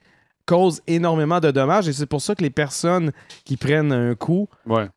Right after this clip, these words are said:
Speaker 1: euh,
Speaker 2: Ça fait
Speaker 1: vont
Speaker 2: moins
Speaker 1: souvent
Speaker 2: mal.
Speaker 1: survivre parce que eux,
Speaker 2: Bon.
Speaker 1: le cerveau n'a même pas le temps de réagir puis de crisper quoi que ce soit. Ils sont tellement endormis qu'ils vont passer à travers une vitre puis ils vont, ils vont tomber comme, comme,
Speaker 2: Ouais.
Speaker 1: comme du jello et survivre à leur, à leur, euh,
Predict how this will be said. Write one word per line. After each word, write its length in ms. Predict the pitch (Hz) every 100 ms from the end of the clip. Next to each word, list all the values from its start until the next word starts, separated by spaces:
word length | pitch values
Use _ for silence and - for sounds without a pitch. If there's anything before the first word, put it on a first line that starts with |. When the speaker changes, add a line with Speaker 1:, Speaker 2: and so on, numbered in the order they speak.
| -
Speaker 1:
euh, 140 | 131
Speaker 2:
Ça 40 | 131
fait 60 |
Speaker 1:
vont 120 | 131 151
Speaker 2:
moins 140 | 123
Speaker 1:
souvent 160 | 120 117
Speaker 2:
mal. 180 | 233 262
Speaker 1:
survivre 720 | - 254 196 175 247 247 160
parce 200 | 156 147
que 200 | - 160 135
eux, 240 | 208 254 - _ -
Speaker 2:
Bon. 100 | 113
Speaker 1:
le 40 |
cerveau 340 | 131 196 175 240
n'a 40 |
même 220 | 170 208
pas 180 | 170 185
le 60 | 147
temps 260 | 180 196
de 80 | 185
réagir 540 | 143 160 147 127 170 175
puis 80 | 127
de 60 |
crisper 400 | - 139 - 180
quoi 180 | 147 165
que 80 | -
ce 140 | 151
soit. 260 | 127 143 175
Ils 40 |
sont 140 | 139 123
tellement 280 | 147 156
endormis 500 | 151 139 127 127 170 - _ _ -
qu'ils 360 | 131 135 131
vont 140 | 123 120
passer 260 | 139 127
à 40 | 147
travers 300 | 123 127 123
une 140 | 120
vitre 220 | 117 180 -
puis 100 | 131
ils 80 |
vont, 220 | 117 123 117 - _ -
ils 80 | 127
vont 160 | 139
tomber 340 | 165 143 135 175
comme, 340 | 143 127 117
comme, 240 | 143 123 110
Speaker 2:
Ouais. 60 | 107
Speaker 1:
comme 120 | 139
du 120 | 127
jello 420 | 123 143 226 269
et 160 | 170 185
survivre 540 | - 160 147 175 147
à 60 | 139
leur, 200 | 139 120
à 140 | 131
leur, 220 | 131 131 120
euh, 180 | 120